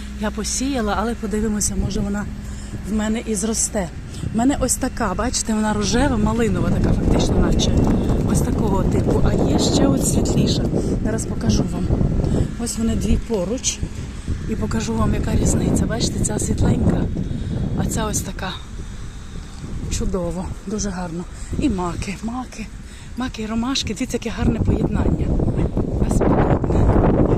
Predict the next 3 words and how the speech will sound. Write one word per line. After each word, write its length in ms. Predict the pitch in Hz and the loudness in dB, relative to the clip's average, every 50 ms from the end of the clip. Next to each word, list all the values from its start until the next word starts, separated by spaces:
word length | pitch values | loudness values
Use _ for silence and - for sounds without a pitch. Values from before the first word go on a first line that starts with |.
| - - - - - - - - - - - - - - - 123 - - - - - - - - - - - - - - - - - - - - - - - - - - - - - - - - - - - - - - - - - - - - - - - - - - - - - - - - - - - - - - - - - - - - - - - - | 4 4 4 4 4 4 2 0 0 0 0 0 0 2 2 2 4 4 2 0 0 -2 -2 -2 0 0 0 0 0 0 0 2 2 2 2 2 2 2 2 2 2 2 0 2 2 0 0 0 0 0 0 0 0 0 0 2 2 2 2 4 4 2 2 2 2 2 0 2 2 2 2 0 0 0 0 0 0 0 0 0 0 -2 -4 -4 -4 -2 0 0
Ромашечки, 680 | - 208 220 - - - - - - - - - - - - - | 0 0 0 0 0 0 0 0 0 2 2 2 2 0 0 0
маки, 400 | - - - - - - - - - - - - - - - - - - - - - - - - - - - - | 0 0 0 0 0 0 0 -2 -2 -2 -2 -2 -2 -2 -2 -2 -2 0 0 0 0 -2 -4 -6 -6 -6 -4 -4
біла 280 | 208 208 220 214 208 | -4 -2 -2 -2 -2